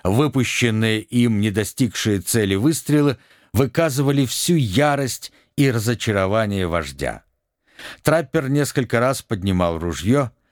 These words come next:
как будто желая попробовать его действие на врагов, но всякий раз опускал его без выстрела. Глаза воина Поуни горели, словно глаза кугуара, при виде стольких людей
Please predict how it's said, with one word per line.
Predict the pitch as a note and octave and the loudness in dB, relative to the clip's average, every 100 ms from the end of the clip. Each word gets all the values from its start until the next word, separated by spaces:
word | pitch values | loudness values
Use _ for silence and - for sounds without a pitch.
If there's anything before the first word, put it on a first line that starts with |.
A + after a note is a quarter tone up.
| _ | _
как | - C#3 | -2 0
будто | C#3 E3 C#3+ | 0 0 0
желая | A2 B2+ C#3 D3 | 2 2 2 0
попробовать | A#2 A#2 - C#3 B2 A#2+ A2+ | -2 -4 -2 -2 0 0 -2
его | G2+ G2+ F#2+ | -2 0 0
действие | E2+ E2 A#2+ A2+ - G2+ | -2 0 0 -2 -2 0
на | F#2 | 0
врагов, | F2 F#2 D2 C#2 C2+ - _ _ _ _ | 0 -2 -2 -6 -8 -16 _ _ _ _
но | A2+ B2 | 0 2
всякий | - C3+ A2+ A#2 | 2 0 0 0
раз | C#3 D3+ - | 2 -2 -4
опускал | B2+ G#2 A2 - - C#3+ | -4 -2 -4 -2 0 0
его | A#2 G#2+ G#2 A2+ | 0 0 0 0
без | F#2 G#2+ F2 | 0 -2 -2
выстрела. | D2+ D#2 C#2+ - C2+ A1+ G1+ _ _ _ _ - - | -4 -4 -6 -8 -8 -8 -12 _ _ _ _ -20 -8
Глаза | F#2 A2 G#2 G#2+ G#2 | 0 2 2 2 0
воина | G2+ G#2+ G2 F#2+ | 2 0 0 -2
Поуни | - D3 D#3 C#3+ B2+ | 0 0 2 0 0
горели, | F#2+ A2 A#2 D#3 C#3+ A#2+ - | 0 0 0 2 0 -2 -8
словно | - - C#3+ A#2+ A2+ | -6 0 2 2 0
глаза | G2 G#2+ G#2+ A#2+ | 0 0 0 -2
кугуара, | - A#2+ A#2 A2 F2+ C2+ B1+ - _ | 0 0 2 2 -2 -4 -12 -18 _
при | A#2 G#2 | 0 2
виде | A2 G#2+ | 2 0
стольких | G#2 - B2+ A2+ F#2+ F2+ | -2 0 0 0 -2 -4
людей | F2+ F2+ C3 C#3 | -2 0 0 0